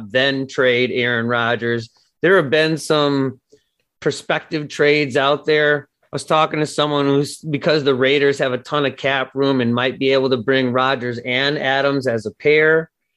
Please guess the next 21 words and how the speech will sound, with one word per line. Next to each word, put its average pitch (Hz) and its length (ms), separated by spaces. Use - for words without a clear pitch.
The, 123 200
the 135 180
Raiders 139 720
have 139 200
come 147 320
up. - 280
Um, 123 460
any 190 200
thoughts 156 360
on 131 200
that? 131 340
Is 135 80
that 160 140
even 175 200
a 139 40
possibility 135 920
for 135 140
the 117 60
Packers 127 540
to 107 180
trade 123 720